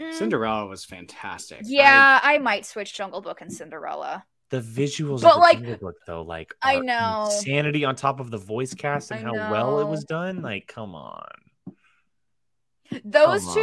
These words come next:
Speaker 3: on.
Speaker 1: I think I could, like, really just interchange.
Speaker 2: Good thing we did this one without Molly. She would have just been sitting here for the
Speaker 1: Molly's
Speaker 2: whole
Speaker 1: like, "I
Speaker 2: hour.
Speaker 1: haven't seen," Molly's like, "I
Speaker 2: <laughs>
Speaker 1: saw hundred one
Speaker 3: Well, you know what's,
Speaker 1: Dalmatians."
Speaker 3: you know what's funny is I thought about maybe doing an animation ranking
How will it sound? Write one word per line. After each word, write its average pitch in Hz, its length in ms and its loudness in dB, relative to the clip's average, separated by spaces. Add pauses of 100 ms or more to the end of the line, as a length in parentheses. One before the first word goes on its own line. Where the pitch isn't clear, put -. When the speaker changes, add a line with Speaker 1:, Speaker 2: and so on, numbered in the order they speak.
Speaker 3:
on. 427 80 2
Speaker 1:
I 349 80 4
think 294 280 -8
I 240 100 2
could, 240 200 -8
like, 214 180 0
really 190 380 -6
just 190 260 -14 (100)
interchange. 147 800 -16
Speaker 2:
Good 175 120 2
thing 415 200 6
we 370 80 10
did 135 240 2
this 156 240 -2 (140)
one 139 240 -2
without 123 340 -2
Molly. 117 320 -6
She - 160 -6
would 170 120 0
have 202 80 -4
just 185 180 -4
been 127 100 -6
sitting 117 380 -6
here 104 160 -10
for - 140 -14
the - 40 -4
Speaker 1:
Molly's 285 320 6
Speaker 2:
whole 381 100 2
Speaker 1:
like, 311 100 2
"I 311 140 6
Speaker 2:
hour. 415 60 4
Speaker 1:
haven't 269 240 2
seen," 320 300 -6
Molly's 330 240 4
like, 403 100 -4
"I 302 60 6
Speaker 2:
<laughs> 370 80 2
Speaker 1:
saw 392 80 10
hundred 403 280 6
one 415 120 4
Speaker 3:
Well, 311 160 10
you 339 80 4
know 370 100 8
what's, 359 140 6
Speaker 1:
Dalmatians." 415 240 -4
Speaker 3:
you 135 80 -2
know 151 100 4
what's 147 160 2
funny 156 300 2
is 127 400 -2
I 113 240 4
thought 131 300 2
about 120 300 0
maybe 110 260 -6
doing 104 340 -6
an 95 180 -12
animation 95 920 -10
ranking 80 560 -18